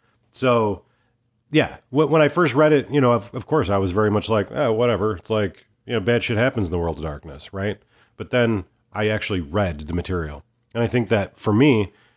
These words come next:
I don't know if you experienced this, like, through Discord and all that, but, like, as soon as this stuff started to come out, people were like, "Are you gonna talk about this? Are you gonna,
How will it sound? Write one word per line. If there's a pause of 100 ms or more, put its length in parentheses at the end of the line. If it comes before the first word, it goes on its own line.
(240)
I
don't
know
if
you
experienced
this,
like,
through
Discord
and
all
that,
but,
like, (560)
as
soon
as
this
stuff
started
to
come
out,
people
were
like,
"Are
you
gonna
talk
about
this?
Are
you
gonna,